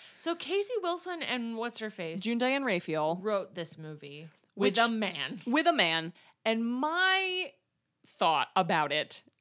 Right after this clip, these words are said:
Speaker 2: is that they wrote the parts of it that are good.
Speaker 1: Yes.
Speaker 2: And then the studio
Speaker 1: Ruined
Speaker 2: and
Speaker 1: it.
Speaker 2: the man were like, "Oh, yeah, but they need to, like, be worse to each other."
Speaker 1: Yeah.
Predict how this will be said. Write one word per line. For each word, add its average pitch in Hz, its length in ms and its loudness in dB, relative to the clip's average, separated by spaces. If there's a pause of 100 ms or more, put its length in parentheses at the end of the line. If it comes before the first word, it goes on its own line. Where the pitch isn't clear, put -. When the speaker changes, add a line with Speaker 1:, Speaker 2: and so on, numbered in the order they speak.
(100)
Speaker 2:
is 190 280 0
that 190 260 4
they 233 260 4
wrote 240 360 2
the - 80 -14
parts 196 320 0
of 190 80 0
it - 180 0
that 180 140 4
are 170 160 2
good. 175 520 4
Speaker 1:
Yes. - 380 -6
Speaker 2:
And 196 240 2
then 185 160 0
the 180 80 -4
studio 180 800 0 (460)
Speaker 1:
Ruined 196 240 -2
Speaker 2:
and 196 160 2
Speaker 1:
it. - 20 0
Speaker 2:
the 180 60 0
man 175 560 6
were 185 120 2
like, 175 280 2 (100)
"Oh, 370 160 4
yeah, 294 340 6
but 190 480 4
they 311 280 0
need 320 240 0
to, 233 80 6
like, 180 340 4
be 196 160 -2
worse 180 480 0
to 160 160 -6
each - 220 -6
other." - 240 -4
Speaker 1:
Yeah. 170 180 0